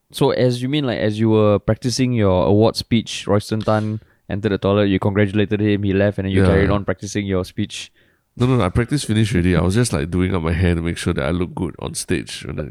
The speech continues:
Speaker 2: accepting
Speaker 1: Oh,
Speaker 2: the
Speaker 1: I see,
Speaker 2: award
Speaker 1: I see,
Speaker 2: lah.
Speaker 1: I see, I see.
Speaker 2: Then I walked past Royston, and I was like, "Oh yeah, yeah, hey,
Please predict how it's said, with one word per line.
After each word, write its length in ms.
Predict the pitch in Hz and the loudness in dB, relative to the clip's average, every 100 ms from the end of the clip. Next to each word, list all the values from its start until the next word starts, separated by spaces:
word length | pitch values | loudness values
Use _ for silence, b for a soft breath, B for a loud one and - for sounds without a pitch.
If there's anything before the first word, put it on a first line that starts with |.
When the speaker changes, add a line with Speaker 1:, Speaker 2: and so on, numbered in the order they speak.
| - | -10
Speaker 2:
accepting 140 | - 120 | 0 2
Speaker 1:
Oh, 320 | 127 131 123 | 4 4 4
Speaker 2:
the 80 | 113 | 2
Speaker 1:
I 20 | |
see, 180 | 107 113 | 0 0
Speaker 2:
award 60 | 107 | 2
Speaker 1:
I 20 | |
see, 60 | 104 | 2
Speaker 2:
lah. 60 | 101 | 0
Speaker 1:
I 20 | |
see, 100 | 98 | 0
I 60 | 92 | -2
see. 240 | 90 90 87 | -2 -2 -2
Speaker 2:
Then 80 | |
I 40 | 95 | 0
walked 200 | 92 87 | 0 0
past 200 | 98 90 | 0 0
Royston, 340 | 87 85 - 82 82 | 0 -2 -2 -4 -4
and 20 | |
I 80 | 76 | -6
was 120 | 87 | -6
like, 100 | 76 | -4
"Oh 120 | 82 95 | -2 0
yeah, 160 | 92 | 0
yeah, 160 | 90 90 | -2 -2
hey, 240 | - 98 | -2 -2